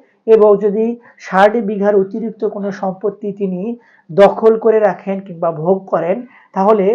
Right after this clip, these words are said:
সেই সম্পত্তি তিনি যখন খাজনা পরিশোধ করতে যাবেন, তখন সেটি ধরা পড়ে যাবে এবং তার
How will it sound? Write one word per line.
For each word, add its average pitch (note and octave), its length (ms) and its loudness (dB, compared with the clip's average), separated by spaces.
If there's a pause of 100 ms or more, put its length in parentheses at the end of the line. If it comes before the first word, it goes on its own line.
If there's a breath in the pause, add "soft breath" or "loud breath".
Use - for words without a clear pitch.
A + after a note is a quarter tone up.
(140)
সেই G#3 280 2
সম্পত্তি A3+ 600 -6
তিনি G3 240 -6
যখন F#3+ 280 -4
খাজনা F3 380 -4
পরিশোধ G#3+ 380 -2
করতে A#3 280 -6
যাবেন, F3 300 -2 (380 soft breath)
তখন F#3+ 360 -2
সেটি G3 340 -10
ধরা D#3+ 240 0
পড়ে G#3+ 260 0
যাবে G#3+ 200 0 (160)
এবং F#3 200 0 (400 loud breath)
তার G3 240 6